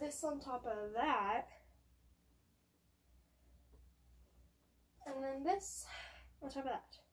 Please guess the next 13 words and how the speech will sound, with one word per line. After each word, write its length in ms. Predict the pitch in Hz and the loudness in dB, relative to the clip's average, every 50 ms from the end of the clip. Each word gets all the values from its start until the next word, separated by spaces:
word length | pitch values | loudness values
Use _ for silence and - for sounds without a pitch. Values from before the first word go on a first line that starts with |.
| _ - - - _ _ _ _ _ _ _ - | _ -20 -20 -20 _ _ _ _ _ _ _ -14
So 160 | - - 285 | -4 0 2
now 140 | 285 285 285 | 4 4 4
we 120 | 294 285 | 4 4
have 280 | 277 294 277 277 269 262 | 6 8 8 8 6 4
a 20 | - - _ _ _ - - | 0 -12 _ _ _ -20 -14
stack 380 | - - - - 285 277 277 294 | -12 -8 -4 0 0 2 2 0
of 60 | 285 - | -4 -8
clothes, 600 | - - - 285 254 240 233 226 240 285 285 - - - - - - - - - - - - - | -10 -6 -2 2 4 6 6 6 4 2 0 -2 -12 -18 -20 -20 -18 -16 -14 -16 -14 -12 -6 -2
which 260 | 285 269 - - - | -2 -2 -2 -4 -6
can 180 | - 262 262 254 | -6 -4 0 4
go 320 | 247 240 233 226 226 - - - 285 269 277 240 220 208 | 6 6 6 6 4 0 -4 -6 -6 -2 0 0 2 2
right 220 | 208 247 - - - - 202 233 233 226 220 | 2 2 0 0 0 2 2 2 2 2 0
there. 560 | 240 269 269 233 196 190 190 202 - - | 0 0 0 0 0 -2 -2 -4 -4 -6